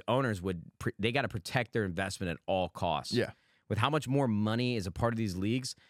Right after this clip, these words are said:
Speaker 1: you'll never see a player go and play multiple sports like that
Speaker 2: Mm-hmm.
Speaker 1: on, like, a starting roster.
Speaker 2: Yeah.
Speaker 1: So for people that say Bo Jack, I, like, I'm sure that guy was a fucking unit.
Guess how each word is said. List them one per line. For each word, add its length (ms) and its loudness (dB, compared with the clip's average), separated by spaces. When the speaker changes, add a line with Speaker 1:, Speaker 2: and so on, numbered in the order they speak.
Speaker 1:
you'll 140 4
never 420 2
see 500 2
a 80 -2
player 440 2
go 220 0
and 100 -4
play 260 0
multiple 420 -4
sports 360 -6
like 160 -4
that 180 0
Speaker 2:
Mm-hmm. 500 -2
Speaker 1:
on, 100 2
like, 280 0
a 60 -2
starting 560 0
roster. 600 -4
Speaker 2:
Yeah. 220 -2
Speaker 1:
So 420 0
for 100 6
people 240 2
that 160 4
say 220 2
Bo 200 2
Jack, 300 2
I, 140 0
like, 180 0
I'm 140 6
sure 300 2
that 160 2
guy 160 2
was 140 0
a 80 -2
fucking 580 0
unit. 320 0